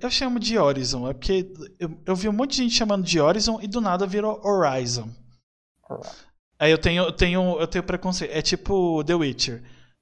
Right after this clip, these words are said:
Speaker 1: Sempre chamaram o, o, o Geralt de Geralt. A série
Speaker 2: Uhum.
Speaker 1: apareceu, agora é Geralt, do nada. Não é
Speaker 2: É.
Speaker 1: mais Geralt. Eu
Speaker 2: Entendeu?
Speaker 1: chamo de Geralt mesmo, já era.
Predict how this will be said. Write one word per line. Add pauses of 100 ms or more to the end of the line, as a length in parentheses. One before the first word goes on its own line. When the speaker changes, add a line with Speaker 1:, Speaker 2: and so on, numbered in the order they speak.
(100)
Speaker 1:
Sempre
chamaram
o,
o,
o
Geralt (120)
de
Geralt. (480)
A
série
Speaker 2:
Uhum.
Speaker 1:
apareceu,
agora
é
Geralt,
do
nada. (320)
Não
é
Speaker 2:
É.
Speaker 1:
mais
Geralt.
Eu (160)
Speaker 2:
Entendeu?
Speaker 1:
chamo
de
Geralt
mesmo,
já
era.